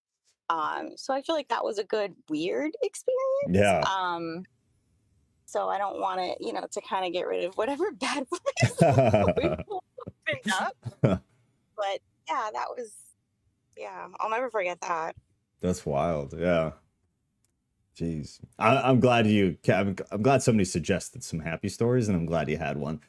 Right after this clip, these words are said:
Speaker 2: 'Cause I, I honestly, being the way I am, did not plan this that well. I should have. To, to structure it in a way where after we go through all this spooky stuff, we, uh, end on a
Speaker 1: Yeah.
Speaker 2: good note.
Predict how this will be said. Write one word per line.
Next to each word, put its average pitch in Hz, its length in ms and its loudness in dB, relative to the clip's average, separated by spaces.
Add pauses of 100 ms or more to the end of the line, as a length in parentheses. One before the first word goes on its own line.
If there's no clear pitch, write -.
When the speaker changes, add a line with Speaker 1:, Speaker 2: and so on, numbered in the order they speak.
(200)
Speaker 2:
'Cause 113 120 6
I, 120 340 4
I 120 220 6
honestly, 104 480 4
being 90 520 4
the 92 100 4
way 95 140 6
I 87 140 4
am, 90 280 2
did 85 180 2
not 85 240 -2 (180)
plan 98 480 0 (360)
this - 380 0 (260)
that 104 360 2
well. 127 400 4
I 107 80 4
should 101 240 4
have. - 180 -10 (600)
To, 92 380 4
to 95 240 4
structure 110 560 2
it 80 80 2
in 95 80 2
a 95 60 4
way 95 220 6
where 87 280 4
after 101 260 2
we 98 80 4
go 90 200 4
through 92 200 0
all 85 60 4
this 85 160 -2
spooky - 380 -2
stuff, 78 360 -6 (600)
we, 92 160 6
uh, 82 240 2
end 113 180 4
on 120 120 4
a 120 40 4
Speaker 1:
Yeah. 113 60 2
Speaker 2:
good 160 180 2
note. 80 240 0